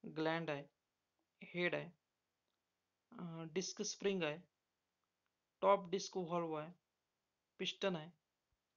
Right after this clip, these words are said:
नंतर कॉइल स्प्रिंग आहे, आउटर ट्यूब आहे, बॉटम डिस्क व्हॉल्व्ह आहे, त्यानंतर सिलेंडर आहे, ओके, फुट व्हॉल्व्ह आहे, स्टील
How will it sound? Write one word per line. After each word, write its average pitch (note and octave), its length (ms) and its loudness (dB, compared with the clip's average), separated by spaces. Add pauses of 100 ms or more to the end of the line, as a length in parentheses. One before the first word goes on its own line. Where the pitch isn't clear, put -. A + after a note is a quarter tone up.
(960)
नंतर E3 480 -8
कॉइल F#3 300 4
स्प्रिंग F#3 360 -2
आहे, E3 200 -2 (360)
आउटर E3 300 -4
ट्यूब F3+ 260 0
आहे, D#3 120 -4 (1120)
बॉटम F3 460 0
डिस्क G3 300 -2
व्हॉल्व्ह F3 420 2
आहे, E3+ 260 -8 (4000)
त्यानंतर F3+ 220 -8
सिलेंडर F#3 520 2
आहे, D3+ 180 -2 (280)
ओके, F3 180 -6 (180)
फुट - 220 -6
व्हॉल्व्ह F3 360 6
आहे, D#3 120 -6 (800)
स्टील G3+ 400 -4